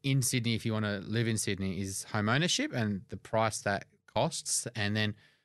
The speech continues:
not just initially, like, that's, that's, you know, it's a point in time.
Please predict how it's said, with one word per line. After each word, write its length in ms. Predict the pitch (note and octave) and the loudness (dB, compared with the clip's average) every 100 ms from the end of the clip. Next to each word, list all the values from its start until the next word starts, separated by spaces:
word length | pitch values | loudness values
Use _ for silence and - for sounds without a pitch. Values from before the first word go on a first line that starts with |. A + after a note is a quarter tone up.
| _ | _
not 100 | A3+ | -4
just 240 | A3 E3 - | 0 0 0
initially, 580 | A#2+ A#2+ A#2+ B2 G#2+ G#2+ | 2 4 4 2 2 2
like, 160 | A2 | 2
that's, 400 | - A#2 - - _ _ - | 0 0 -2 -6 _ _ -6
that's, 300 | G2 - - - | -6 -6 -10 -4
you 100 | A2 | 0
know, 100 | G2+ | 2
it's 400 | A#2 B1+ G2 - | 0 -2 -8 -14
a 60 | - | -6
point 280 | - B2 | 0 0
in 120 | F#2+ F#2+ | 0 -4
time. 640 | - B2+ A#2 F2+ A#2 | 0 2 4 2 0